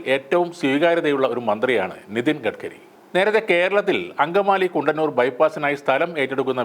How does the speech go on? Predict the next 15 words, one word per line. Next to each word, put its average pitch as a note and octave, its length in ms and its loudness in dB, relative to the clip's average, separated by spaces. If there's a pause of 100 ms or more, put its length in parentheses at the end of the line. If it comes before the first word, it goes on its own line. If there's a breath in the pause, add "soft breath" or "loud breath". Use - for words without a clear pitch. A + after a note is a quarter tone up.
വിഷയം C#3 320 0
വന്നപ്പോൾ G#2 340 -4 (600 loud breath)
തീർത്തും F3+ 360 2 (160)
അനുകൂലമായ D3+ 520 2
ഒരു C3+ 120 -2
നിലപാടാണ് A2+ 520 0 (160)
അദ്ദേഹം A#2+ 320 0
സ്വീകരിച്ചത്. F#2 480 -8 (140)
കേരളത്തിൽ F3 400 2
ഈ - 100 2
ഹൈവേക്കായി D#3+ 580 2 (640 soft breath)
ഒരു E3 120 4 (220)
ആയിരം G3 380 4 (140)
കോടി D3+ 200 2 (100)
രൂപ D3 160 0